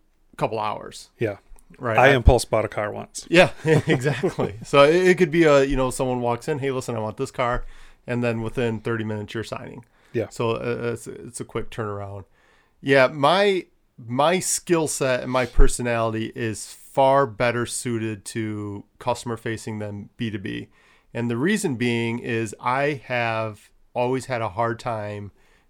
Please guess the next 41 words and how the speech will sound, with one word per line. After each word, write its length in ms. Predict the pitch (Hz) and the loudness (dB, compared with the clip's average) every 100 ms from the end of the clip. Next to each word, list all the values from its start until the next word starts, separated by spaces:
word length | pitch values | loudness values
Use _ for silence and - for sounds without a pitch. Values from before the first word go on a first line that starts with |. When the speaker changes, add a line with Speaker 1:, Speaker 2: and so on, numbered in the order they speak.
| _ - | _ 2
Speaker 1:
bringing 420 | 143 139 123 117 | 4 4 2 -2
someone 380 | - 113 107 104 | -2 -2 -4 -6
to 240 | 127 117 | -6 -6
a 160 | 117 104 | -6 -8
sale, 420 | - - - - _ _ _ _ - | -8 -8 -10 -16 _ _ _ _ -8
you 100 | 120 | -2
Speaker 2:
Yeah. 40 | |
Speaker 1:
know, 260 | 117 110 - | -2 -2 -6
showing, 720 | - - 131 131 131 - 110 - | -6 2 4 4 0 -8 -16 -2
bringing 300 | 135 139 123 | 0 2 2
their 180 | 131 120 | 0 0
pain 400 | - 120 113 104 | -2 -2 -4 -6
to 220 | 110 107 | -8 -8
'em. 180 | 117 113 _ _ | -12 -16 _ _
That's 240 | 123 117 104 | -6 -6 0
Speaker 2:
Mm-hmm. 40 | 156 | 2
Speaker 1:
kinda 160 | 170 | 2
how 200 | - 143 | 2 2
I 160 | 127 120 | 4 2
would 140 | 117 | 0
always 220 | 113 113 - | -2 -4 -6
preach 280 | 127 117 | -8 -6
it, 140 | 110 107 | -8 -8
you 80 | 113 | -8
know, 80 | |
find 340 | 104 120 117 120 | -4 -2 0 -2
the 60 | |
pain, 340 | 113 120 107 101 | -6 -6 -6 -6
find 400 | 117 113 117 120 | -4 -4 -4 -4
what, 320 | 113 113 - - - - - | -4 -4 -8 -16 -14 -14 -12
what 220 | 117 120 123 | -4 -4 -2
needs 240 | 120 104 | -4 -4
to 40 | 110 | -6
be 120 | 110 | -8
solved. 420 | - 117 - - | -6 -6 -6 -10
'Cause 220 | 131 113 - - | -10 -10 -14 -20
traditionally 480 | - 196 262 - 139 | -10 -6 -6 -2 -2
that's 240 | 127 120 | 0 -2
what 80 | 127 | -4
a 60 | 113 | -6
sale 340 | - 107 - | -6 -8 -10